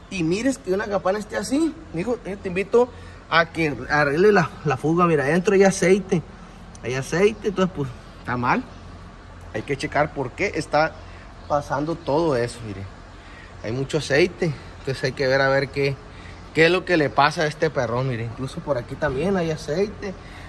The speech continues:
Este, amigos, es un tractor dos mil dieciocho, creo. Si mal no estoy seguro, un dos mil dieciocho. Eh, aquí está hecho, este trae flecha, la flecha de la toma de fuerza. Es cortita, miren.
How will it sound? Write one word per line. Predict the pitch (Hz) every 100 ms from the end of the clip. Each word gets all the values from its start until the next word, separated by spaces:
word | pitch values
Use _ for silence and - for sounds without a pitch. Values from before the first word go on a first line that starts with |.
| -
Este, | 214 285 - 220
amigos, | 208 202 202 -
es | 185 180
un | 214 208
tractor | 208 - 202 208 175
dos | 170 151
mil | 156 180 196 196 147 127 - -
dieciocho, | 147 139 190 220 254
creo. | 254 302 - - - -
Si | - 143
mal | 165
no | 190
estoy | 208
seguro, | 202 208 233 269
un | 220
dos | 208
mil | 214
dieciocho. | 208 214 214 240 240 262 - - - - - -
Eh, | 175
aquí | 160 -
está | 165 196
hecho, | 190 220 -
este | 196 233
trae | 208 202 202
flecha, | 208 202 190 208 180 143 -
la | 135
flecha | 156 143 202
de |
la | 175
toma | 185 208
de |
fuerza. | 165 233 247 139 - - -
Es | 127
cortita, | - 180 - 170 190
miren. | 170 147